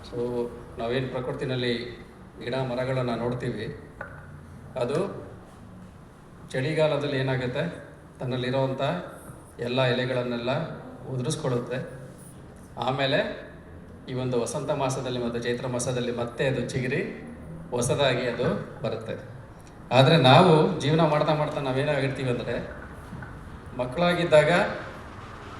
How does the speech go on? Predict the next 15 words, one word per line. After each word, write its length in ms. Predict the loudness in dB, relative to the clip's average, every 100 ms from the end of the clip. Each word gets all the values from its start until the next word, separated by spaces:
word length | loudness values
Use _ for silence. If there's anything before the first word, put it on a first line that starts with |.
| 0
ನಮ್ಮಲ್ಲಿ 540 | 2 4 4 4 4 -2 -8 -12 -4
ವಿನಮ್ರತೆ 440 | 2 4 6 6 6
ಅನ್ನೋದಿರುತ್ತೆ. 800 | 4 4 2 2 0 -2 -6 -10 -12 -12 -12 -12 -12 -12 2
ಯಾವಾಗ 420 | 10 12 12 12
ಹಿರಿಯರಾದಂಥ 840 | 12 10 8 4 6 6 6 4 2
ಭಕ್ತರು 380 | 2 2 2 4
ಎಲ್ಲರೂ 300 | 6 6 6
ಹೇಳ್ತಾರೆ, 540 | 8 8 8 6 6
ನಾವೇನ್ 300 | 4 4 6
ಮಾಡ್ತೀವಿ 300 | 4 2 0
ಹೇಳಿ? 120 | 0 -2 -4 -10 -12 -14 -14 6
ಕೇಳಿಸ್ಕೊಳ್ತೀವಿ, 840 | 8 8 6 2 0 2 0 0 -10 -14 -8
ನಮ್ಮ 180 | -2 2
ಜೀವನದಲ್ಲಿ 440 | 4 6 6 8 8
ಅಳವಡಿಸ್ಕೊಳ್ತೀವಿ, 840 | 8 6 4 2 2 4 4